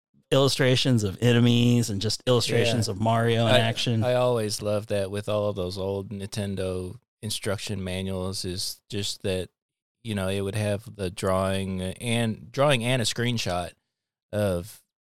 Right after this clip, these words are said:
Speaker 2: the enemy or
Speaker 1: Yeah.
Speaker 2: character or whoever with the name and, like, a, some sort of description or
Speaker 1: Yeah, it would be
Speaker 2: whatever.
Speaker 1: like, what was it, like, the screenshot, just, like, the pixel version? 'Cause I, I
Speaker 2: Yeah.
Speaker 1: remember in three they had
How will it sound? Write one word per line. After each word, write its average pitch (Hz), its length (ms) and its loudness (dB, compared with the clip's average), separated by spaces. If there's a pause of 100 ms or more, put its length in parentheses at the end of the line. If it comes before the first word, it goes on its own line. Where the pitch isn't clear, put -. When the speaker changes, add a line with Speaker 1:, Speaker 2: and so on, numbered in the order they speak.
(240)
Speaker 2:
the 101 120 -6
enemy 101 480 0
or 95 80 0
Speaker 1:
Yeah. 135 100 2
Speaker 2:
character 107 440 0
or 101 40 -2
whoever 101 420 -2
with 101 200 -4
the 98 80 -10
name 95 540 -2
and, 92 100 -4
like, 98 180 -6
a, - 60 -6
some 107 220 -2
sort 104 320 -6
of 92 80 -8
description 95 760 -8
or 95 420 -6
Speaker 1:
Yeah, - 180 4
it 139 40 4
would 139 120 4
be 147 120 4
Speaker 2:
whatever. 143 160 4
Speaker 1:
like, 120 140 -2 (720)
what 180 220 2
was 185 160 4
it, 175 80 2
like, 160 300 2
the - 80 2
screenshot, 151 500 0
just, 131 200 0
like, 123 140 2
the 113 80 0
pixel 120 460 2
version? 117 600 4 (140)
'Cause 190 120 4
I, 233 140 2 (180)
I 208 120 2
Speaker 2:
Yeah. 247 60 8
Speaker 1:
remember 262 280 6
in 143 200 6
three 127 640 2
they 107 200 2
had 101 340 0